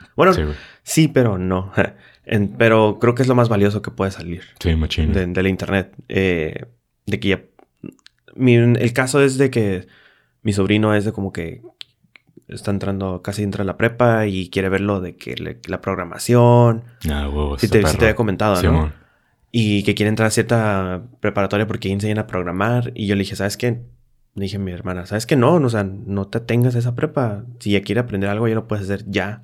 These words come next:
Speaker 2: Simón.
Speaker 1: No tienes que estar estudiando en la prepa o que en la escuela te lo enseñen. Tú mismo ya tienes esa facilidad de, "Hey, yo quiero aprender eso", te vas, te conectas y tan fácil como escribir la palabra en Google y ya.
Speaker 2: Sí, güey, eso, eso es lo más chido, lo, eso es lo que se me hace como más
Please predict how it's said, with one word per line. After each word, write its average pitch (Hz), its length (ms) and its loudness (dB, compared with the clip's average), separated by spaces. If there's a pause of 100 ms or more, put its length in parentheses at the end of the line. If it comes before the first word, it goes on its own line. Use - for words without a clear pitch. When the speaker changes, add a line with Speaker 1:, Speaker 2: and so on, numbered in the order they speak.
(120)
Speaker 2:
Simón. 80 380 2 (240)
Speaker 1:
No 110 180 4
tienes 107 360 0
que 107 220 2
estar 101 300 -2
estudiando 104 720 2
en 101 60 0
la 95 160 -4
prepa 107 500 0
o 90 240 -6 (300)
que - 80 0
en 110 60 4
la 104 40 0
escuela 120 380 4
te 135 80 2
lo 120 80 4
enseñen. 120 440 0 (420)
Tú 120 100 6
mismo 123 240 8
ya 123 80 6
tienes 123 180 4
esa 127 80 2
facilidad 104 380 0
de, 104 320 2
"Hey, 110 100 2
yo 107 120 2
quiero 113 120 -2
aprender 101 220 -4
eso", 123 260 -4
te 104 100 -6
vas, 113 220 -2
te 110 80 -6
conectas 107 420 -6
y 104 180 -14
tan 98 200 -6
fácil 101 240 -4
como 101 440 -8
escribir 98 340 -6
la 113 120 -2
palabra 98 280 -2
en 107 100 -2
Google 120 280 4
y 98 60 -2
ya. - 240 -4 (120)
Speaker 2:
Sí, 87 180 2
güey, 85 200 4
eso, 98 220 -2 (140)
eso 82 180 -8
es 107 60 0
lo 104 60 6
más 104 140 4
chido, 110 320 2
lo, 101 120 0 (140)
eso 85 180 -4
es 113 60 0
lo 113 100 0
que - 80 -12
se - 60 0
me 85 80 4
hace 113 160 0
como 90 200 4
más 78 360 0